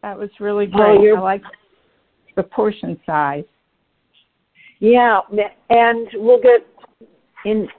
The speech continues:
Speaker 2: in probably tomorrow into more detail of what a size of, a portion size really should be, so that we'll have a better idea. And, you know, C J used to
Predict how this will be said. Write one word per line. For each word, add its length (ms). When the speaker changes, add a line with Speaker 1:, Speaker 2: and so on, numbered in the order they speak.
Speaker 2:
in 180
probably 540
tomorrow 420
into 280
more 180
detail 500
of 120
what 320
a 60
size 320
of, 80
a 60
portion 480
size 240
really 340
should 180
be, 400
so 400
that 80
we'll 120
have 220
a 40
better 360
idea. 540
And, 500
you 160
know, 200
C 200
J 220
used 260
to 80